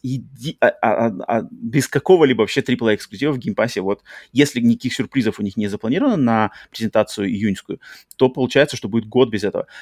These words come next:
Соответственно, Kotaku прокомментировал, что вот г-, годы, г-, годы этого хайпа, который ничем не, пока что все еще не подкреплен, они вот начинают, э, а-, аукаться, и люди начинают отписываться и разочаровываться в этом сервисе. На что сам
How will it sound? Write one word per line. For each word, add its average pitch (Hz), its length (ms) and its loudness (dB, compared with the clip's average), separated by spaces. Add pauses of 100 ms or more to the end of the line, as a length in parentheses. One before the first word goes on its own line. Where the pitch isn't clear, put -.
(100)
Соответственно, 139 600 2
Kotaku 151 380 0
прокомментировал, 120 580 0
что 107 180 -2
вот 113 300 0
г-, 113 580 -2
годы, 120 560 2
г-, 113 240 -4
годы 131 280 2
этого 127 220 2
хайпа, 220 380 2
который 117 400 0
ничем 117 480 4
не, 113 320 4
пока 113 240 0
что - 140 -12
все - 200 -4
еще 104 200 -4
не 104 140 -2
подкреплен, 131 560 -4 (440)
они 107 280 2
вот 117 400 -4 (120)
начинают, 117 640 0
э, 95 380 -8
а-, - 160 -4 (140)
аукаться, 151 480 4
и 110 120 2
люди 135 220 2
начинают 117 280 0
отписываться 127 520 -4
и - 20 -2
разочаровываться 123 600 0
в - 20 -20
этом 95 80 -20
сервисе. - 280 -12
На 110 80 -4
что 147 300 2 (240)
сам 156 600 4